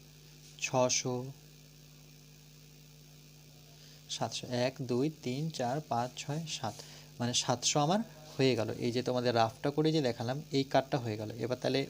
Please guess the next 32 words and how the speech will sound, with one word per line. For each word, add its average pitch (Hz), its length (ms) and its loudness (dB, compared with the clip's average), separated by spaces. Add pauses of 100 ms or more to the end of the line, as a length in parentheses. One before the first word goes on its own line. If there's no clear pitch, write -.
পাঁচের 143 400 2
স্থানীয় 143 260 -4
মান 143 120 -2
কত? 143 300 -2
পঞ্চাশ। 131 600 0
তাহলে - 500 -6
পঞ্চাশটা 127 480 2
কিসের 147 280 2
কার্ড 135 280 2
নেব? 135 280 -4 (540)
পঞ্চাশ 127 300 0
তো 143 100 -4
নেই, 131 140 -2
তাহলে 123 160 0
দশের 120 360 2
কার্ড 135 260 0
নিই 135 160 -4
পাঁচটা, 131 440 -2
পাঁচ 120 180 0
দশকে 120 360 -4
পঞ্চাশ। 127 500 -4 (440)
তাহলে 113 160 -4
এরপরে 123 360 2
আমরা 107 220 -4
কার্ড 110 280 -4
নেব 160 280 0 (260)
দশে। 110 340 2 (120)
যেহেতু 117 280 -2
আমার 131 180 0
এখানে 139 240 0
জায়গা 143 340 4
নেই, 139 220 -4